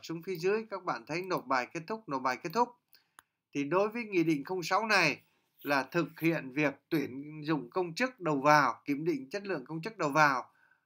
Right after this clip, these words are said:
À, để các bạn đạt yêu cầu thì các bạn được dự thi vòng hai là môn nghiệp vụ chuyên ngành.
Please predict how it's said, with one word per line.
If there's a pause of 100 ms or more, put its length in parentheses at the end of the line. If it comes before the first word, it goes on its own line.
(100)
À,
để
các
bạn
đạt
yêu
cầu
thì
các
bạn
được
dự
thi
vòng
hai (440)
là
môn
nghiệp
vụ
chuyên
ngành.